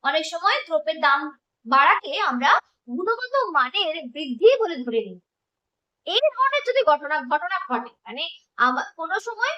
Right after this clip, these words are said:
যদি দ্রব্যের দাম বাড়ছে, মানে সেটাকে আমরা যদি ভাবি যে তার গুণগত মান বৃদ্ধি পেয়েছে, তার জন্য যদি তার চাহিদা বাড়ে, সেই ধরনের এফেক্টকে, সেই ধরনের প্রভাবটাকে বলা হচ্ছে কি ভেভলেন এফেক্ট বা ভেভলেন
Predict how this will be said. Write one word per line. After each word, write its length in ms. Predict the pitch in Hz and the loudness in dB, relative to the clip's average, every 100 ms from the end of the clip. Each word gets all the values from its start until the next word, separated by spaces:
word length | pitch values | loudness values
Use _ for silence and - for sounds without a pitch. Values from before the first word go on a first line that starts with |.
| - | -8
যদি 160 | - 392 | -18 -16
দ্রব্যের 420 | 403 339 330 415 | -8 -8 -6 -2
দাম 280 | 311 302 403 | 2 2 2
বাড়ছে, 380 | 359 330 - 427 | 2 2 -2 -8
মানে 300 | 349 311 508 | -6 -6 -8
সেটাকে 320 | - - 587 | -10 -10 -6
আমরা 180 | 311 311 | -6 -6
যদি 140 | 311 | -10
ভাবি 300 | 311 262 240 480 | -6 -4 -2 -4
যে 80 | 415 | -4
তার 160 | 330 302 | -4 -6
গুণগত 400 | 285 359 381 392 | -6 -4 -2 0
মান 300 | 320 294 254 | 2 2 0
বৃদ্ধি 300 | 247 240 262 | -8 -10 -8
পেয়েছে, 300 | 220 214 415 554 _ _ - | -6 -6 -8 -12 _ _ 2
তার 180 | 311 349 | 4 4
জন্য 260 | - 508 605 | -2 -6 -6
যদি 160 | 539 480 | -4 0
তার 120 | - - | 0 0
চাহিদা 340 | 254 254 247 | -6 -6 -6
বাড়ে, 340 | 226 196 185 294 - _ | -4 -6 -6 -8 -12 _
সেই 420 | _ - 320 415 587 427 | _ -14 -2 2 2 4
ধরনের 400 | 427 440 466 605 _ _ _ _ | 4 4 2 -4 _ _ _ _
এফেক্টকে, 640 | 294 330 587 - _ 262 | -6 0 0 0 _ -6
সেই 240 | - 381 403 | -4 -6 -4
ধরনের 240 | 427 480 480 | -2 -2 -4
প্রভাবটাকে 680 | 349 349 370 554 - 494 359 | -6 4 8 8 6 -2 -2
বলা 200 | 247 220 | -4 -4
হচ্ছে 260 | 240 208 254 | -8 -12 -16
কি 160 | 254 440 539 - _ _ | -8 -8 -8 -18 _ _
ভেভলেন 480 | 254 302 359 427 539 | -10 -8 0 0 0
এফেক্ট 380 | 605 605 571 587 254 | -4 -4 -6 -6 2
বা 140 | 254 - - _ _ | 4 4 2 _ _
ভেভলেন 460 | 262 269 247 294 | -4 -2 0 -2